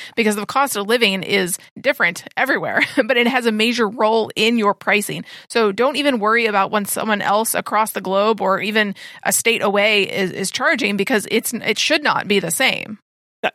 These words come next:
Speaker 2: the, seeing the pricing of people who are also offering similar services will help you understand how you need to be marketing and wh-, who you are connected with as far as a target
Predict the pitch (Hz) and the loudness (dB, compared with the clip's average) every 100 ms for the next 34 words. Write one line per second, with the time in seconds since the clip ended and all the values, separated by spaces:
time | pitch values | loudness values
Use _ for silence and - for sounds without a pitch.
0 | - 170 170 - 208 220 214 - - 165 | -2 0 0 0 0 2 0 0 0 0
1 | - 147 135 127 139 139 135 147 131 123 | 0 -2 0 0 2 2 0 -4 0 2
2 | 123 117 120 - 104 113 120 113 - 117 | 4 4 2 0 0 0 -2 -2 0 0
3 | 120 - 104 - 101 101 104 - - 147 | 0 0 -6 -6 -8 -6 -4 -2 2 2
4 | - 123 123 127 - 120 113 - 110 104 | 0 0 2 2 2 -2 -4 -4 -4 -4
5 | - - 135 139 120 127 113 117 - 110 | -4 0 2 2 2 0 0 -2 -4 -6
6 | 110 117 110 123 143 - 131 110 113 110 | -6 -6 -2 2 2 0 -2 -2 -4 -4
7 | - 120 117 113 110 113 - - - 123 | -4 -2 -2 -2 -4 -8 -10 -20 -14 -6
8 | 117 117 180 185 160 139 127 - 127 120 | -4 0 2 2 2 2 2 0 0 0
9 | - 110 110 104 104 110 - 107 104 104 | -2 -2 -2 -2 -4 -4 -2 -2 -2 -4
10 | 120 110 | -2 0